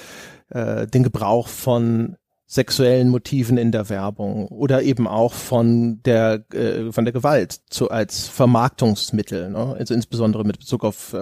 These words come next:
Unterhaltungsmedien, vielmehr sogar im Bereich Film sind da auch schon viele Diskussionen gelaufen, inwiefern es statthaft ist, dass Filme die, äh, Darstellung von Gewalt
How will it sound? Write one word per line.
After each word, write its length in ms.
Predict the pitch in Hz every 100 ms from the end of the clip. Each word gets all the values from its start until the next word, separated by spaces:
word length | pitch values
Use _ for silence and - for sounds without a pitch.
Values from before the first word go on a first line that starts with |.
| -
Unterhaltungsmedien, 1080 | 123 120 117 110 117 - 117 - 104 101
vielmehr 400 | - 151 143 139
sogar 220 | 123 120
im 160 | 110 120
Bereich 340 | 120 117 117
Film 400 | - 139 127 113
sind 160 | 101 104
da 120 | 104
auch 140 | 95 117
schon 140 | 120
viele 220 | 104 120
Diskussionen 500 | 110 - 120 120 135
gelaufen, 540 | 123 123 139 147 - 107
inwiefern 500 | 104 104 - 107 101
es 80 |
statthaft 560 | - - 117 - 107 -
ist, 240 | 95 -
dass 180 | 117 -
Filme 460 | - - 110 110 101 _ -
die, 280 | 107 101
äh, 300 | 104 98 101 92 110
Darstellung 460 | - 113 - 110 107
von 260 | - 123 110
Gewalt 580 | 120 107 107 123 113